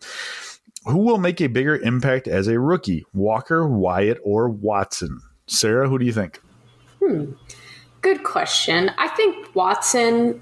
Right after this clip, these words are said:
Speaker 2: uh, just because visually it might be a bit more flashy, you might see it a bit more. I also think he brings that speed element, um, that the Packers are hoping, we're, we're looking to replace after losing, you know, M V S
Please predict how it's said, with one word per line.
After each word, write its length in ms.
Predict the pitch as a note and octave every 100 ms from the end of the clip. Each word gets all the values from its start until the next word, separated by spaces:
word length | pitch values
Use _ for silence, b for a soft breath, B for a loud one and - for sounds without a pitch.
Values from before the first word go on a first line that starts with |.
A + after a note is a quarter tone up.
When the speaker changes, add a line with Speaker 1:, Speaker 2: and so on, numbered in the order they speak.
| -
Speaker 2:
uh, 480 | F#3+ F3+ F3+ F3+ -
just 220 | E4+ -
because 540 | E4 D4+ B3 G#3 - - F3 F3
visually 880 | G#3+ G#3 A#3+ A#3 A3+ A3 A3 G3+ -
it 160 | - G3+
might 200 | A3 F3+
be 100 | F#3+
a 60 | F3+
bit 280 | F#3 -
more 160 | - E3
flashy, 840 | - - E3 D#3 E3+ - D#3+ - b b b _
you 60 |
might 180 | F3+ E3
see 240 | - - F#3+
it 80 |
a 60 | F3
bit 160 | G3 F3+
more. 420 | F#3 F#3+ F#3+ B B -
I 40 |
also 160 | F#3 -
think 160 | G3+
he 100 | G3+
brings 360 | F#3 F3+ F3+ E3+
that 220 | F3 E3 - B B B B -
speed 560 | - - G#3+ G#3 G3+ -
element, 720 | F#3 F3+ F3+ F3+ F3+ - - -
um, 240 | - F3+ F3
that 100 | F3
the 60 |
Packers 340 | - F3+ - F3
are 80 | E3+
hoping, 500 | F3+ F3 E3+ E3 - - - -
we're, 260 | G3 G3 G3
we're 120 | G3
looking 280 | G3+ G#3 G3+
to 140 | F#3+
replace 500 | E3+ - G#3+ G#3+ G3+
after 260 | F3+ E3+ E3+
losing, 340 | F3+ F#3 F#3
you 120 | F3
know, 80 | D#3
M 140 | D#3 D3+
V 160 | F3
S 420 | C4 C4 A#3+ -